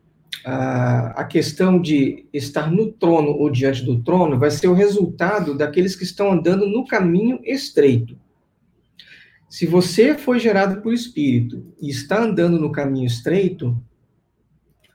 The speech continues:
você tem basicamente três resultados possíveis. Ou você vence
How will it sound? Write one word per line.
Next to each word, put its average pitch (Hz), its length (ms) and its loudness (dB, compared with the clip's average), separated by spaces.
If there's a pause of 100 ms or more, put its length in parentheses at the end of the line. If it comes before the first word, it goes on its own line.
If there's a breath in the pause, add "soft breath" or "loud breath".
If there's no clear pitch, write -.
(460)
você 170 300 0
tem 220 240 2
basicamente 214 1160 0
três 277 680 0
resultados 180 640 -4
possíveis. - 920 -8 (680 soft breath)
Ou 294 280 4
você 247 380 2
vence 196 800 0